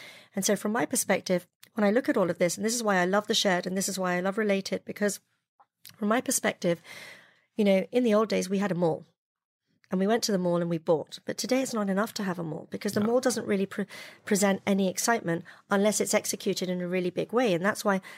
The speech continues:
Speaker 1: actually it's the mall developers and the mall providers that are really having to strategize on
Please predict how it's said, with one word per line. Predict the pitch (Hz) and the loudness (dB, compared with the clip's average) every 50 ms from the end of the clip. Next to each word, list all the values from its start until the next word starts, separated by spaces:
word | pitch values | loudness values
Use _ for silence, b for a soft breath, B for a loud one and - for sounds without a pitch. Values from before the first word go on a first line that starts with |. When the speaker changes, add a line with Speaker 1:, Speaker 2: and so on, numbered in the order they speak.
| B B | B B
Speaker 1:
actually | 220 233 226 - 214 | 0 2 2 2 0
it's | 196 - | -2 0
the | - 190 | -2 -2
mall | 185 202 220 254 254 | 0 2 2 2 2
developers | - 202 185 170 165 160 165 - 156 160 160 | 2 0 2 2 0 0 -2 -2 -4 -4 -2
and | - - 180 | -4 -4 -4
the | 180 | -2
mall | 170 180 190 185 | -2 0 -2 -2
providers | 175 - - 165 196 208 247 262 208 - - - - - B B B B B B | -2 -4 -4 0 2 2 2 2 2 0 -2 -2 -4 -6 B B B B B B
that | - 196 180 | 0 2 2
are | 190 | 2
really | 190 202 214 226 226 208 | 2 2 2 2 2 0
having | 170 190 180 185 180 | -2 -2 -4 -4 -4
to | 170 - | -4 -4
strategize | - - - 214 226 240 - - 180 165 160 160 160 - - | -2 0 0 0 0 0 0 0 0 0 0 -2 -4 -6 -4
on | - 170 165 170 165 | -4 -2 -2 -4 -4